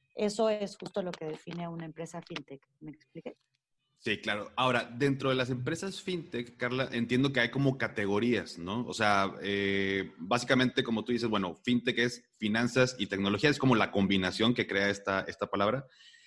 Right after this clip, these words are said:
Speaker 2: pero hay
Speaker 1: Ajá.
Speaker 2: diferentes tipos de, de empresas fintech. Y entiendo que, que Propeller es una empresa que se encuentra dentro del rubro de crowdfunding, ¿no?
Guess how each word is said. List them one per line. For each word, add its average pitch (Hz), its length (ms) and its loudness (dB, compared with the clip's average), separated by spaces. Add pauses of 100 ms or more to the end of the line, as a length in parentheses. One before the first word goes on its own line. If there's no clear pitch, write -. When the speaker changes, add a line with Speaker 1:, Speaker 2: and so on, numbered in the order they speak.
(280)
Speaker 2:
pero 131 140 6
hay 139 80 10
Speaker 1:
Ajá. 151 80 10
Speaker 2:
diferentes 135 380 6
tipos 127 340 2
de, 117 240 6
de 107 140 2
empresas 113 480 0
fintech. 131 500 2 (340)
Y 127 120 6
entiendo 131 280 6
que, 139 320 0
que 110 420 2
Propeller 131 600 6
es 113 300 2
una 120 160 4
empresa 117 800 0
que 98 640 0
se 107 120 -4
encuentra 101 360 -2
dentro 107 240 0
del 101 100 2
rubro 104 200 0
de 104 180 -4
crowdfunding, 107 800 -2
¿no? 110 180 -10